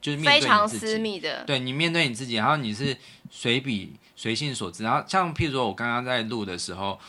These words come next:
Speaker 1: 我自己也是慢慢梳理出，因为我，我觉得我的，我在做 Podcast 的时候，虽然我知道有人在听，可是我还是蛮，蛮自由的，
Speaker 2: 对。
Speaker 1: 就是我自己也，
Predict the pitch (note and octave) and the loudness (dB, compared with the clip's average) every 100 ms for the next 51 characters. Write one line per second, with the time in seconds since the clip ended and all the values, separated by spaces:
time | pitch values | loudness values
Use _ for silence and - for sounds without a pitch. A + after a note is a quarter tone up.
0 | - G#2 G2+ D3 A#2 F2 - A#2 G#2+ A#2+ | -12 -6 -4 -2 -2 -2 -4 -6 -4 -4
1 | A#2 A2+ - G2 G2+ D#2+ - F#2 D2+ F#2+ | -2 -2 -2 -2 -4 -4 -10 -10 -10 -12
2 | - _ _ - G3+ F#3+ C3+ - G#2+ C3 | -16 _ _ 0 2 4 0 -2 -4 0
3 | D3+ C#3+ G2 F2+ F2+ - G2 C#3 D3+ D#3 | 0 2 0 -2 -8 -10 -4 0 0 0
4 | A#2 C3 B2 G#2 F2+ E2 F#2 F#2+ C3+ C3 | -2 -2 -2 -4 -6 -8 -6 -4 0 0
5 | A2+ - G#2 G#2+ G2 D#2 D2+ E2 F#2+ F#2 | -2 -6 2 4 4 -2 -6 -8 -8 -6
6 | G2 G2 G#2+ C3 G2+ - F#2+ - A2 - | -8 -8 -6 -4 -6 -4 -6 -6 -8 -8
7 | - E2 - - _ G2 F2 E2+ A#2 F2+ | -10 -14 -20 -20 _ -6 -6 -8 -8 -8
8 | D#2+ A#1 - - - - G3+ A2 G2+ D3 | -8 -12 -14 -18 -8 -2 0 0 -2 -4
9 | A2 G2+ | -2 -2